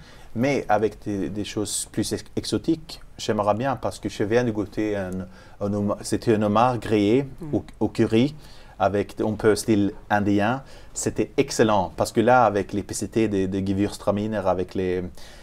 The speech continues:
Speaker 1: les saveurs du Moyen-Orient, c'était exceptionnel. Donc, c'est, c'est une question pour les, les Saint-Jacques, l'homard grillé av-, avec beaucoup d'épices. Je crois que ça, ça peut être, euh, très, très bon.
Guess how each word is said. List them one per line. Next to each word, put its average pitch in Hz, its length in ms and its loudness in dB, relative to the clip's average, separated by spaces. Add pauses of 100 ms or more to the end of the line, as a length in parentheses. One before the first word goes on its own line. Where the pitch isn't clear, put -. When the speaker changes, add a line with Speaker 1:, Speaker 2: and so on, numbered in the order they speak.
(140)
Speaker 1:
les 95 100 -2
saveurs 107 500 6
du 107 100 2
Moyen-Orient, 101 760 0
c'était - 320 -6 (120)
exceptionnel. 98 680 0 (140)
Donc, 110 140 0
c'est, 110 140 0
c'est - 400 -2
une 113 140 2
question 127 340 -2
pour 104 200 -2
les, 98 240 4 (260)
les 107 80 -2
Saint-Jacques, 117 540 6
l'homard 107 560 4 (120)
grillé 110 580 4
av-, 98 220 4 (1120)
avec 101 240 0
beaucoup 110 220 0
d'épices. 107 600 0 (200)
Je - 100 -12
crois 107 200 2
que - 80 -14
ça, 98 240 6
ça 98 160 0
peut 101 140 -4
être, 92 220 -6
euh, 87 320 -2 (160)
très, - 140 -4
très - 140 -4
bon. 87 160 -6